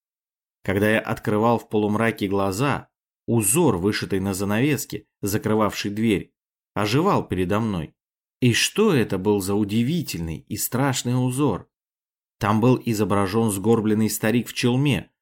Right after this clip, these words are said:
похожий на индийского йога. Он сидел под кипарисом и держал в руке какой-то музыкальный инструмент,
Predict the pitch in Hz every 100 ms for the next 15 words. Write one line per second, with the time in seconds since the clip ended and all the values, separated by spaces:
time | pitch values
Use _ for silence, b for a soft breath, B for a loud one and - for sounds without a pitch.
0 | _ 95 87 - 135 101 80 - 107 110
1 | - 117 107 101 98 - 107 113 127 135
2 | 87 78 - _ _ _ _ _ _ _
3 | - 131 160 175 170 190 170 127 117 92
4 | 101 135 135 92 85 110 104 98 92 123
5 | 104 95 87 - 139 - _ _ - 117
6 | 175 170 151 123 127 143 139 131 127 120
7 | 120 123 135 120 76 -